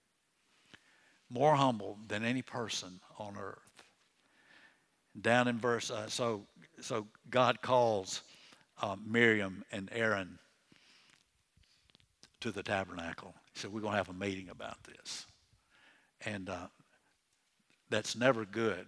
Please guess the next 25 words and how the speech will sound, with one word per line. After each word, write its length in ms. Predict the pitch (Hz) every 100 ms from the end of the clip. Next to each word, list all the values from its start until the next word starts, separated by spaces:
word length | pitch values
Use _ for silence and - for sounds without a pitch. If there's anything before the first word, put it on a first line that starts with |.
| 101
when 160 | 98
God 320 | 95 101 98 -
calls 280 | 107 101
you 140 | 95 87 -
in 120 | 101
on 120 | 92
the 60 | 85
carpet, 380 | - 90 - - -
okay? 340 | - 104 98 98 _ _ - _ _ _ _ _ _ _ _ _ _ - _ -
And 80 | 110
verse 200 | 117 107
six 320 | - 131 -
says, 540 | - 117 104 101 92
um, 300 | 101 98 85 - - _ _ _ _ _ _ _ _ _ _ _ - - - _ _ _ _ _ _ _ _ _ _ _ _ _ _ _ _ _
well, 200 | 104 95
let 100 | 98
me 100 | 95
find 340 | 90 101 98 87
it. 60 | - _ _ _ _ _ _ _ _ _ - _ -
"And 100 | 113
the 80 | 107
Lord 300 | 104 135 139
said 280 | - 120 107
to 60 |
them," 300 | 92 90 87